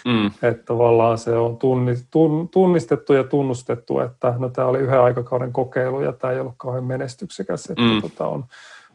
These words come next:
Speaker 2: on syytä siirtyä eteenpäin.
Speaker 1: Onko siinä tavallaan, oliko tavallaan näissä N P M-reformeissa tai ylipäänsä tässä sun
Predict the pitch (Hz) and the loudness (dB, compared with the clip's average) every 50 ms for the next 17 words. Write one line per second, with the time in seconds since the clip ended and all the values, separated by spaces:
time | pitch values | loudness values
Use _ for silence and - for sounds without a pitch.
0 | _ - 147 131 - - 139 135 - 147 - - 151 147 151 143 - 151 147 151 | _ -10 -10 -10 -8 -6 -8 -6 -6 -8 -8 -8 -6 -6 -6 -6 -6 -4 -4 -2
1 | 151 147 147 - - 92 - 156 - - - 151 127 - _ _ _ _ _ _ | -2 -4 -4 -4 -6 -6 -6 -6 -8 -8 -8 -8 -8 -12 _ _ _ _ _ _
2 | _ _ _ - - - _ _ 92 101 98 - - 113 110 - 120 131 139 120 | _ _ _ -20 -20 -20 _ _ -8 -6 -6 -6 -6 -2 0 2 4 6 6 6
3 | 104 95 95 90 - - - - - - - - _ _ - 104 107 104 - - | 8 8 6 6 4 -2 -14 -20 -20 -20 -20 -20 _ _ -8 -6 -6 -4 -2 0
4 | 107 107 107 104 95 90 87 85 87 87 - - 98 - - - - - - _ | 4 6 6 6 6 4 2 0 -2 -2 0 0 0 0 -2 -4 -20 -20 -20 _
5 | _ _ _ _ _ - 98 104 104 - - 92 87 85 85 82 - - 95 92 | _ _ _ _ _ -2 0 0 0 2 2 2 2 2 2 0 -4 -6 -6 -4
6 | - 98 90 85 87 82 78 85 - - 85 - 85 82 82 80 80 85 87 82 | -2 -4 -4 -2 -2 -4 -4 -4 -6 -10 -10 -6 -4 -4 -2 -4 -4 -6 -8 -6
7 | - 85 87 87 - 80 - - 85 85 - - 87 78 - - - 90 90 87 | -4 -4 -4 -4 -6 -10 -12 -12 -12 -10 -8 -6 -6 -6 -6 -8 -10 -8 -8 -8
8 | 82 | -8